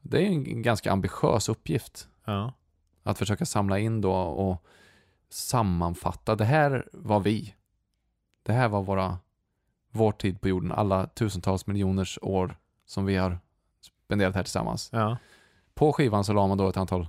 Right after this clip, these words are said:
Speaker 1: bilder, ett antal ljud. Eh, bland annat hälsningar, hälsningsfraser från nästan jordens alla länder.
Speaker 2: Aha.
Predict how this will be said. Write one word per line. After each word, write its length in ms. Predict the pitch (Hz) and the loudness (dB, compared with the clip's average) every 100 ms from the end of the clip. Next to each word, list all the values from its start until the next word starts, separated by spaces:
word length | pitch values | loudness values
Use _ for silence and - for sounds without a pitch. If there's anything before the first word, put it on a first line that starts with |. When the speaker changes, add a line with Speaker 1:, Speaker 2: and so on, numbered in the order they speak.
| - - | -10 -4
Speaker 1:
bilder, 680 | 117 107 92 95 127 135 - | -2 0 -2 0 0 -2 -8
ett 140 | - - | -4 -2
antal 240 | 98 98 | 2 0
ljud. 520 | 95 101 131 76 90 - - - - - _ _ _ _ | 2 2 0 -2 -8 -12 -18 -20 -20 -20 _ _ _ _
Eh, 360 | - 90 87 90 | -4 0 0 0
bland 220 | 95 101 | 0 2
annat 500 | 107 101 101 - - - | 2 2 0 -6 -20 -12
hälsningar, 1120 | - 151 135 90 - - 101 107 139 107 92 104 | -4 2 2 2 -2 -2 0 2 2 0 -2 -2
hälsningsfraser 880 | 120 113 92 - 104 98 - - 113 | -2 0 -4 -2 2 2 0 -2 -4
från 400 | - 101 95 - - _ _ _ - | -2 -2 -2 -6 -10 _ _ _ -4
nästan 540 | 107 101 95 95 - - | -4 -2 -2 -2 -6 -8
jordens 320 | - 92 95 - | -6 -4 -4 -4
alla 160 | 52 | -2
länder. 360 | 52 - - - _ _ | -4 -6 -8 -10 _ _
Speaker 2:
Aha. 280 | 107 98 | -10 -10